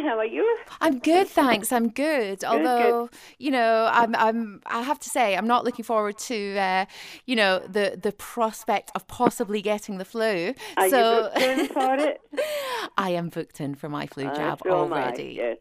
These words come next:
Speaker 2: Absolutely. Now,
Speaker 1: Already,
Speaker 2: a
Speaker 1: yes.
Speaker 2: lot of people would say that, you know, if they're sitting, you know, with the sniffles and they're sneezing and they're coughing away and they're feeling a bit kind of rubbish, "Oh, I've got a terrible flu." The flu and a cold are two completely different things,
Speaker 1: Oh,
Speaker 2: Irene,
Speaker 1: yes.
Speaker 2: aren't they?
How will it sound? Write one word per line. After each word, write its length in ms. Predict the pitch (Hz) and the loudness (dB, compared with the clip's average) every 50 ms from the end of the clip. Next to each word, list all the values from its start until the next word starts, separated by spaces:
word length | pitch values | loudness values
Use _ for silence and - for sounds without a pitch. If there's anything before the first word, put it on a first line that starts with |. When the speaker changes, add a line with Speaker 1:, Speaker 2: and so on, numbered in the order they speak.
| _ - | _ -8
Speaker 2:
Absolutely. 760 | 185 175 175 - - - 180 165 165 - 143 156 156 160 | -6 -6 -6 -8 -10 -8 -6 -6 -6 -6 -6 -6 -4 -4
Now, 240 | 170 202 202 202 170 | -2 0 0 0 2
Speaker 1:
Already, 580 | 175 175 165 156 151 147 143 139 - 151 156 - _ - - | 2 0 0 0 -2 -2 -2 -2 -4 -4 -6 -6 _ -2 0
Speaker 2:
a 80 | 233 | 0
Speaker 1:
yes. 100 | 240 254 254 | 0 0 2
Speaker 2:
lot 180 | 269 277 311 - | 2 2 2 2
of 100 | 277 - | 0 -6
people 360 | - 302 277 - 285 277 262 226 | -8 -10 -8 -6 -6 -6 -4 -4
would 200 | 202 240 233 - | -4 -6 -6 -6
say 720 | - - - - 247 233 226 214 196 185 180 170 165 - | -6 -8 -6 -4 -2 -2 -2 -2 -4 -6 -6 -8 -8 -8
that, 440 | 185 208 202 190 185 185 - - - | -6 -4 -4 -2 -2 -4 -6 -8 -12
you 200 | 190 208 233 233 | -8 -4 -4 -2
know, 360 | 208 185 175 175 165 165 165 95 | -2 -2 -2 -2 -4 -4 -6 -6
if 140 | 117 196 - | -8 -8 -6
they're 160 | - 196 185 | -6 -6 -6
sitting, 500 | 190 - - 208 - 214 190 180 180 180 | -6 -6 -8 -10 -8 -8 -8 -8 -8 -8
you 80 | 190 185 | -6 -6
know, 80 | 180 | -6
with 140 | 175 170 180 | -6 -6 -8
the 60 | 180 | -8
sniffles 520 | 180 - 202 180 180 - 180 175 180 180 180 | -8 -8 -8 -8 -8 -6 -4 -4 -4 -4 -4
and 160 | 190 170 165 | -6 -6 -4
they're 100 | 165 165 | -4 -6
sneezing 520 | 170 - - 220 196 190 185 185 196 185 175 | -6 -6 -6 -6 -6 -6 -8 -8 -8 -8 -6
and 80 | 165 | -6
they're 80 | 165 165 | -6 -8
coughing 400 | 170 - 214 190 190 185 - 185 180 | -6 -6 -6 -6 -6 -6 -8 -10 -8
away 420 | 180 180 175 170 170 175 175 165 | -6 -6 -6 -4 -6 -6 -6 -8
and 120 | 156 165 165 - - - - - - - _ _ | -8 -10 -12 -16 -20 -20 -20 -20 -20 -20 _ _
they're 80 | - 180 | -8 -8
feeling 260 | - - 226 202 190 | -6 -6 -6 -6 -6
a 40 | 185 | -4
bit 180 | 175 202 196 - | -4 -6 -6 -6
kind 140 | - 214 214 | -8 -8 -6
of 120 | 180 170 | -6 -4
rubbish, 480 | 170 185 185 - 190 180 185 190 - - - | -2 -2 -2 0 -2 -4 -4 -6 -8 -8 -6
"Oh, 180 | - 190 208 | -2 0 0
I've 120 | 226 220 - | 0 0 -2
got 100 | - - | -4 -10
a 40 | - | -10
terrible 360 | - - 233 220 214 208 214 202 | -8 -6 -4 -4 -4 -4 -6 -10
flu." 440 | - - - 220 208 202 202 196 196 - - - - | -10 -12 -10 -6 -4 -4 -4 -4 -6 -10 -18 -14 -10
The 80 | - 226 | -10 -10
flu 500 | - - - 277 277 277 294 311 330 359 | -8 -10 -10 -8 -6 -4 -4 -2 -2 -2
and 180 | 320 - 277 262 | -2 -2 -2 -4
a 60 | 262 | -4
cold 500 | - - - 277 247 240 214 185 180 - - | -6 -6 -4 -2 -2 -2 -2 -4 -6 -10 -10
are 80 | - | -12
two 340 | 196 - - - - 247 233 233 | -12 -10 -10 -8 -6 -6 -6 -4
completely 800 | - 240 226 - - _ - 247 247 240 254 - - - 220 214 | -6 -8 -10 -10 -12 _ -10 -8 -6 -6 -6 -6 -8 -8 -8 -6
different 280 | 202 196 - 208 202 - | -6 -6 -8 -8 -8 -2
things, 240 | - - 185 185 180 | 2 2 4 4 4
Speaker 1:
Oh, 40 | 180 | 2
Speaker 2:
Irene, 240 | 175 175 175 175 170 | 0 0 -2 -2 -4
Speaker 1:
yes. 100 | 156 - | -4 -2
Speaker 2:
aren't 180 | 202 208 202 - | -2 -2 -2 -2
they? 280 | 160 156 151 151 160 | -4 -4 -4 -6 -8